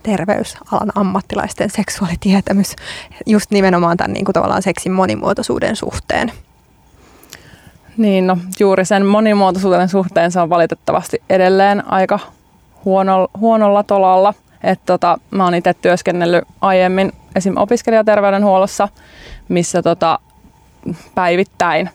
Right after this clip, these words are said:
Speaker 2: on, on ihmiset, ammattilaiset siis tekemisissä seksuaaliterveyteen liittyvien asioiden kanssa. Toki näin on siis missä tahansa muuallakin, mutta siellä toki viimeisin työkokemukseni on, niin, niin, tota,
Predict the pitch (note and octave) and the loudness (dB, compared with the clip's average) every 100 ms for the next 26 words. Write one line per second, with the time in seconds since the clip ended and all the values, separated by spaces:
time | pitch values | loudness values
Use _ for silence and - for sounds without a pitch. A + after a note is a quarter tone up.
0 | _ _ _ _ - - - F2 D2 - | _ _ _ _ -2 -2 -2 -4 -4 -8
1 | - F#3+ F#3 F3+ F#3 - - - F#3+ F#3 | -6 -4 -2 -4 -6 -10 -8 -4 -2 0
2 | F3+ F#3+ G3 - F#3+ F#3+ F#3+ F#3 F#3+ G3+ | 0 0 -2 -4 -4 -2 0 0 0 0
3 | A3 - A3+ - G#3 - G3 G3 G3+ G3 | -2 -2 -4 -2 -2 0 0 2 2 2
4 | G3 - G3 G3 - G3 F#3+ G3+ G#3 G3+ | 2 2 0 0 0 -2 0 2 2 2
5 | G3+ G#3 G#3 A3 - - - F3 F#3 E3+ | 2 0 0 -2 -6 -8 -6 -2 0 2
6 | E3 E3 E3+ E3 F3 - F3+ F3 F3 E3+ | 0 0 0 0 -2 -2 -2 0 0 2
7 | E3+ E3 D#3+ - D#3+ E3+ - - F#3 F3 | 2 4 2 0 -2 -4 -6 -4 0 0
8 | F#3+ G3+ F#3+ G3+ G3 G3+ G#3+ G#3 G#3 G3 | -2 -2 0 0 2 2 2 0 0 2
9 | G3 G3+ F#3+ G3 G3+ F3+ F#3 F#3 F3+ F#3 | 0 0 -2 -2 -2 0 2 2 0 -2
10 | - - - - F3+ F3 E3+ E3 E3+ | -6 -20 -8 0 2 2 0 0 0